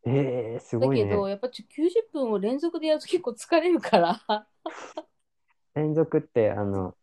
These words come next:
Speaker 2: いや、
Speaker 1: 例えば。
Speaker 2: あの、じゃあ一日じゃないよ。だから一日、
Speaker 1: 一日おきとか？
Speaker 2: 次の日とか。次の日、
Speaker 1: あー。
Speaker 2: じゃあ今日やって、また明日も九十分ってやると結構疲れるから。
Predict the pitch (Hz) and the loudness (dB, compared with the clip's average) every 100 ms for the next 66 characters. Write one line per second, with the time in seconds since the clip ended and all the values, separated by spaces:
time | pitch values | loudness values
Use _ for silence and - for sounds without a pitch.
0 | _ 202 208 - 196 196 208 - 214 277 | _ -8 -6 -2 -2 -2 -6 -6 -6 -4
1 | 320 320 233 202 170 - _ _ _ 214 | -6 -4 -6 -6 -12 -16 _ _ _ -8
2 | 220 214 240 269 269 254 330 _ _ - | -6 -6 -8 -12 -10 -12 -14 _ _ -4
3 | - - 240 - 254 240 214 208 190 - | -2 0 0 0 -2 -4 -4 -6 -6 -8
4 | 123 - _ _ _ _ _ _ _ _ | -10 -12 _ _ _ _ _ _ _ _
5 | _ _ _ 254 254 208 196 - - 92 | _ _ _ -4 -2 0 -2 -4 -6 -12
6 | - _ - 196 226 311 247 196 196 208 | -20 _ -12 -8 0 4 4 2 -4 -6
7 | 208 214 214 208 269 233 202 214 208 220 | -4 -2 -2 -2 -4 -4 -6 -8 -8 -8
8 | 202 185 190 185 254 226 185 - 214 202 | -8 -4 -4 -4 -10 -8 -8 -2 -2 -2
9 | - 151 151 151 | -6 -8 -8 -12